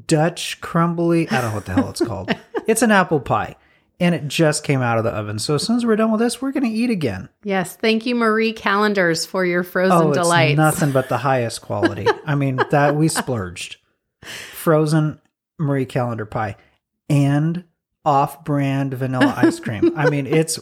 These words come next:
Speaker 1: we are gonna be eating like
Speaker 2: Kings.
Speaker 1: something. Sure.
Speaker 2: Well, we had a great Thanksgiving. We hope all of you did too. Daniel's brother and his wife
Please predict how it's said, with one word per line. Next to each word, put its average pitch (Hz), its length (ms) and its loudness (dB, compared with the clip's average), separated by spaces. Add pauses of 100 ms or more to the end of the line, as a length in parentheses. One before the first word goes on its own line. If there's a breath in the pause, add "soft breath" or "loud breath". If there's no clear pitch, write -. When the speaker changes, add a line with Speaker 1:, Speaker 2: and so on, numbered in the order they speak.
Speaker 1:
we 175 480 2
are 156 240 2
gonna 147 200 0
be 135 220 -6
eating 165 440 0
like 139 560 -2 (880 loud breath)
Speaker 2:
Kings. 202 500 -2
Speaker 1:
something. 110 460 -8 (680)
Sure. - 400 -10 (220)
Speaker 2:
Well, 214 140 4
we 220 80 4
had 220 100 2
a 220 40 2
great 208 360 0
Thanksgiving. 170 840 0
We 190 120 0
hope 180 260 0
all 175 200 0
of 180 120 -2
you 190 180 -4
did 196 280 -4
too. 143 500 -6 (500 soft breath)
Daniel's 175 580 2
brother 165 400 2
and 156 240 -4
his 165 220 -4
wife 151 440 0